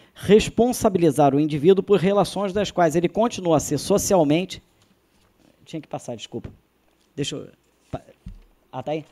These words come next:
Socialmente uma criatura, por mais que subjetivamente ele possa se colocar acima delas. Há muita gente que encara essa passagem como um exemplo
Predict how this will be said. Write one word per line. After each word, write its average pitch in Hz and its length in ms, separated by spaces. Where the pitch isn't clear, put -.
Socialmente 196 840
uma 202 180
criatura, 180 540
por 190 200
mais 214 240
que 202 120
subjetivamente 180 960
ele 170 100
possa 165 300
se - 100
colocar 156 360
acima 160 280
delas. 104 400
Há 175 80
muita 247 440
gente 185 260
que 190 80
encara 160 300
essa 147 180
passagem 135 840
como 185 280
um 185 60
exemplo 170 600